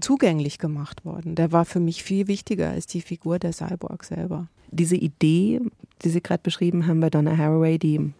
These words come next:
Speaker 2: hat sich ja vielleicht auch fortgesetzt in den beiden weiteren Cyberfeminist Internationals, die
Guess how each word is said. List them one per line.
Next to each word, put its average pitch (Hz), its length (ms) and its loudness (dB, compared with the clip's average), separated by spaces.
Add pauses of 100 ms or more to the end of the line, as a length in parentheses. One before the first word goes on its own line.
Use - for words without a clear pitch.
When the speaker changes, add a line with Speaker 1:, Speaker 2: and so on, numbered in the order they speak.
Speaker 2:
hat - 160 -8
sich - 140 -2
ja 147 100 2 (100)
vielleicht 139 320 -2
auch - 80 0
fortgesetzt - 800 -2
in 143 160 2
den 143 220 2 (300)
beiden 139 380 2
weiteren 180 760 2
Cyberfeminist 151 1160 0
Internationals, 151 880 -2
die 151 220 0